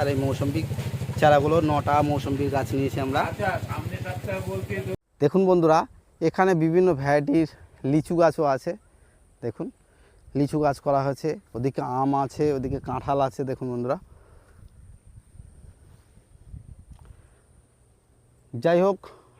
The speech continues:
আপনারা আসতে পারেন এই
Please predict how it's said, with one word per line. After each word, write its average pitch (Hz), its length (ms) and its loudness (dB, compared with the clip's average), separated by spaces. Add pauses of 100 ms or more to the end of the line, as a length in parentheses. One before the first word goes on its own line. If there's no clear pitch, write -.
(100)
আপনারা 156 280 2 (100)
আসতে 151 280 0
পারেন 175 220 6 (2000)
এই 147 100 0